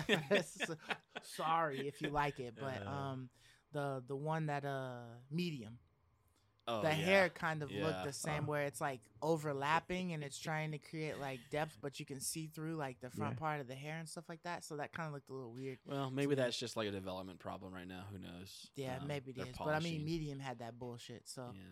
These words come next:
Speaker 2: but Medium is
Speaker 1: Yeah.
Speaker 2: a low quality game. So. <laughs>
Speaker 1: Hey, they're usually, they're
Speaker 2: Sorry.
Speaker 1: using, they're fully utilizing the engine of the Series X.
Speaker 2: Right.
Speaker 1: So that's what you have to
Speaker 2: Yeah.
Speaker 1: account for.
Speaker 3: Maybe they
Speaker 2: That's
Speaker 3: need to
Speaker 2: all
Speaker 3: hire
Speaker 2: state
Speaker 3: some
Speaker 2: tried,
Speaker 3: barbers
Speaker 2: right?
Speaker 3: as developers. Be like,
Speaker 2: <laughs>
Speaker 3: "Yep, that looks about
Speaker 2: Yeah.
Speaker 3: right."
Speaker 1: Hey, man, that
Speaker 2: <laughs>
Speaker 1: hairstyle's a little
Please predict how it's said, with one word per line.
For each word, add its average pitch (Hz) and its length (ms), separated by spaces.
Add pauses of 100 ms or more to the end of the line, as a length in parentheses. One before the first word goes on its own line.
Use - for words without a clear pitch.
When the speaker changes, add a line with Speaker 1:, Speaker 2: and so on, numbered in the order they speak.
(100)
Speaker 2:
but 95 120
Medium 95 280
is 92 100
Speaker 1:
Yeah. 92 60
Speaker 2:
a 92 40
low 92 100
quality 87 340
game. 87 320
So. - 160
<laughs> - 680 (2250)
Speaker 1:
Hey, 214 160
they're 185 120
usually, 208 380
they're 185 280
Speaker 2:
Sorry. 196 120
Speaker 1:
using, 208 320
they're 175 140
fully 214 320
utilizing 160 720
the 135 160
engine 127 480 (100)
of 127 140 (120)
the 123 120
Series 135 480
X. 107 280
Speaker 2:
Right. 92 220 (160)
Speaker 1:
So 123 260
that's 131 240
what - 100
you 151 40
have 113 120
to 127 60
Speaker 2:
Yeah. 120 60
Speaker 1:
account 120 300
for. - 220
Speaker 3:
Maybe 131 180
they 131 60
Speaker 2:
That's 131 80
Speaker 3:
need 131 40
to 120 60
Speaker 2:
all 104 80
Speaker 3:
hire 139 160
Speaker 2:
state 95 80
Speaker 3:
some 123 80
Speaker 2:
tried, 120 180
Speaker 3:
barbers 127 240
Speaker 2:
right? 123 120
Speaker 3:
as 101 180
developers. 107 600
Be 104 120
like, 104 200
Speaker 2:
<laughs> 110 40
Speaker 3:
"Yep, 135 240
that 151 240
looks 175 180
about 190 300
Speaker 2:
Yeah. 208 120
Speaker 3:
right." 190 140
Speaker 1:
Hey, 208 60
man, 196 160
that 185 200
Speaker 2:
<laughs> - 0
Speaker 1:
hairstyle's 214 440
a 202 60
little 202 100